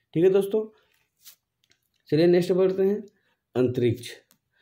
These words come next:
अब अंतरिक्ष से आप अनुमान लगा सकते हैं। पर्यायवाची वे है दोस्तों, आप दिनचर्या में अलग-अलग स्थान पे या अलग-अलग जगह के पर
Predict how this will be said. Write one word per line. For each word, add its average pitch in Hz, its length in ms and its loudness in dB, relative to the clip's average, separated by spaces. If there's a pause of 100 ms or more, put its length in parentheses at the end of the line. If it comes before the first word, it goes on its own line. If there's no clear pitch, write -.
(240)
अब 175 160 0
अंतरिक्ष 202 420 -2
से 208 140 -4
आप 202 300 -4
अनुमान 170 380 0
लगा 175 220 2
सकते 180 300 -6
हैं। 185 260 -4
पर्यायवाची 190 500 0
वे 185 180 4
है 202 80 2
दोस्तों, 196 480 -2
आप 165 300 -4 (340)
दिनचर्या 170 460 2
में 190 240 0 (520)
अलग-अलग 175 500 2
स्थान 147 440 -2
पे 151 80 -2
या 156 240 0
अलग-अलग 147 380 0
जगह 139 240 2
के 139 160 -6
पर 185 500 -2